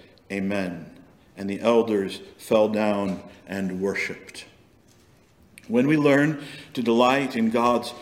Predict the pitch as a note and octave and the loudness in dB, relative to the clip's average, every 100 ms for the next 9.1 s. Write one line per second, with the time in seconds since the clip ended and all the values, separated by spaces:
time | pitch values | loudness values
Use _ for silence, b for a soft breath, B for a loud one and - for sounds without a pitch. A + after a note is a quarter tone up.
0 | B - C3+ C#3+ C3 A#2 A2+ A2 A#2+ A#2 | B -2 2 4 2 0 -2 0 0 0
1 | A2 - B2+ A#2+ A2 - A#2 C#3 C#3+ A#2 | -2 -2 0 2 0 -6 2 4 6 4
2 | G2+ B B - A#2+ A#2 C3+ D3+ A2+ - | 0 B B -8 -6 -2 4 4 2 -4
3 | A2 C3 B2+ A#2 G#2 B2+ C3 - - - | 0 2 2 2 2 0 0 -4 -6 -10
4 | B B B G#2+ G#2 B2 A2+ F#2+ E2+ - | B B B -4 -2 0 0 -2 -6 -14
5 | - - B B B B - C#3 C#3 C3 | -20 -20 B B B B -6 -4 2 2
6 | A#2 A#2+ A#2 A#2 C#3 B2 A#2+ B2+ A#2+ A2+ | 4 2 2 0 0 0 -2 -2 0 2
7 | A2 - C3 B2+ B2+ A2+ B2 C3+ A#2+ A2 | 0 0 -2 -2 0 2 4 4 4 0
8 | A2 B2+ B2+ B2+ - - A2+ A2 A2 G#2+ | -2 -2 0 0 -2 -2 -2 -2 0 0